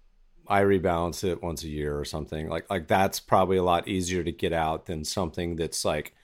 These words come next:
new frontier, trailblazing with totally new ideas. And by the way, I wanna say this real quick as you go through this. A lot of people,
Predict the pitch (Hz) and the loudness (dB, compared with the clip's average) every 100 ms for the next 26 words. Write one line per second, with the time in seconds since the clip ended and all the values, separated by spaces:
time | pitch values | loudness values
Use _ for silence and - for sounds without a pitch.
0 | _ _ _ 104 92 92 82 - 87 78 | _ _ _ -2 2 2 2 0 -2 -2
1 | - 87 80 78 73 71 _ _ - _ | -4 -2 -2 -2 -6 -10 _ _ -20 _
2 | _ _ _ - - 123 110 101 104 87 | _ _ _ 0 8 10 10 8 6 6
3 | 92 90 85 - 107 98 92 87 90 90 | 2 0 -2 0 2 4 2 2 2 2
4 | 90 85 80 92 87 117 110 151 180 113 | 2 0 0 0 0 2 8 12 12 12
5 | 101 95 87 - - - _ - 123 143 | 10 8 4 0 -20 -20 _ 0 4 4
6 | 131 151 120 - 117 - 117 101 104 107 | 6 8 8 8 6 8 6 8 6 6
7 | 95 101 107 - 107 95 92 87 - - | 4 6 6 6 4 6 6 4 0 -6
8 | - _ _ - - 120 117 131 127 131 | -16 _ _ -8 2 8 10 10 8 4
9 | 110 110 104 101 - | 8 10 10 8 2